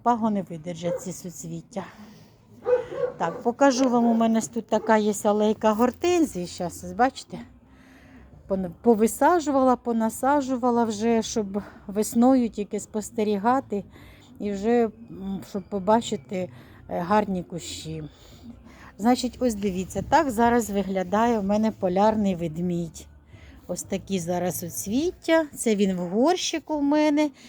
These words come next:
Я вже його колись показувала в своєму відео. От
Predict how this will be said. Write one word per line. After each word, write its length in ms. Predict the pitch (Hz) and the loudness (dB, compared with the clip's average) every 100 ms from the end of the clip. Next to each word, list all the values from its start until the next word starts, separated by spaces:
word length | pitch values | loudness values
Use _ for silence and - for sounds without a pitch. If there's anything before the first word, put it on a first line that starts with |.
| - - | -16 0
Я 140 | 254 | 0
вже 220 | 208 214 | 0 0
його 240 | 196 185 196 | 0 0 -4
колись 320 | 190 180 180 | -4 -6 -10
показувала 760 | - 170 214 294 349 320 302 294 | -10 -8 -4 -2 0 2 4 2
в 60 | |
своєму 500 | - 294 277 277 269 | 0 -2 0 2 0
відео. 540 | 240 269 269 247 254 247 - - - - - | 0 -2 0 2 2 0 -8 -20 -20 -18 -8
От 140 | 285 | -8